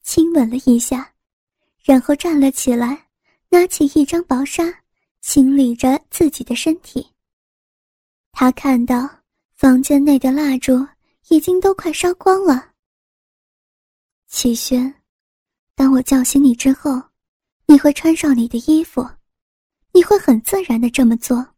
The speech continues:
就像你每天所做的一样，醒过来。”他弹了一下手指，齐轩张开眼睛坐了起来，然后慢慢走到他衣服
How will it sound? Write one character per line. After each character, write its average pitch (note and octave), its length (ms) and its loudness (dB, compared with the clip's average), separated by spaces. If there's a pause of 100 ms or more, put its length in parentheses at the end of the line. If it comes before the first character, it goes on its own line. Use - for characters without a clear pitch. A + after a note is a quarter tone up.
(720)
就 C4+ 200 4
像 B3 240 -2
你 C4+ 120 2
每 A#3+ 180 4
天 C#4+ 200 2
所 A#3+ 220 -2
做 C4 160 -2
的 A#3 100 -6
一 A#3+ 220 -8 (120)
样， D4 220 -4 (420)
醒 - 300 -2 (100)
过 D#4+ 240 -2
来。” - 260 -10 (1160)
他 - 160 -12
弹 E4 200 2
了 G4 100 0
一 D#4+ 140 0
下 E4+ 180 -4
手 C4+ 280 -2
指， C4+ 280 -6 (800)
齐 B3+ 260 0
轩 C4+ 280 2
张 D4 180 2
开 D#4 180 -4
眼 B3 300 0
睛 D4 260 2 (280)
坐 G4+ 200 -2
了 B3+ 120 2
起 - 240 -4
来， - 260 -14 (720)
然 E4+ 240 4
后 F4+ 160 2
慢 F4 240 4
慢 D#4+ 380 0 (280)
走 B3 220 0
到 B3 160 -6
他 C4+ 160 -6 (100)
衣 D4 160 0
服 B3 260 -2